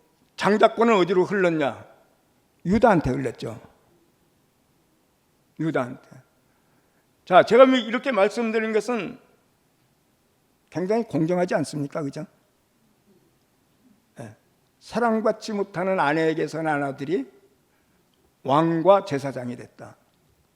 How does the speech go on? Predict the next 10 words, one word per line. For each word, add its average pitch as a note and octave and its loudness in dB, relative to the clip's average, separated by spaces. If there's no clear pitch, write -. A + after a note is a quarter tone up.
사랑을 A#3 2
실컷 - -6
받았지만, F#3 -2
<laughs> - -20
아, C#3+ -10
굉장히 G3+ -2
공정하죠. D3+ -2
그죠? D#3+ -10
사랑은 A3 2
감정입니다. C#3+ -2